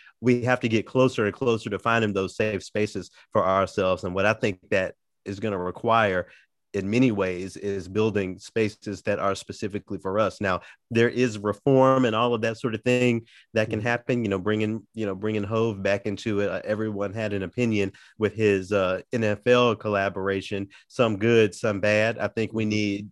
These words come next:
Speaker 1: um, everyone in as many places as possible.
Speaker 2: And, um, we're, and that's another good point, and we'll get to Hove again. We're the Hovengers now, huh?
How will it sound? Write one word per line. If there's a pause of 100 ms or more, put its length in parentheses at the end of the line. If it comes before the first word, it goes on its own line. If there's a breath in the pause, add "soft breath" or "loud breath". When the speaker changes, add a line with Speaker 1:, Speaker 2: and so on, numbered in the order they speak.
Speaker 1:
um,
everyone (300)
in
as
many
places
as
possible. (1120)
Speaker 2:
And, (220)
um, (180)
we're, (100)
and
that's
another
good
point,
and
we'll
get
to
Hove (100)
again. (320 soft breath)
We're
the
Hovengers
now,
huh?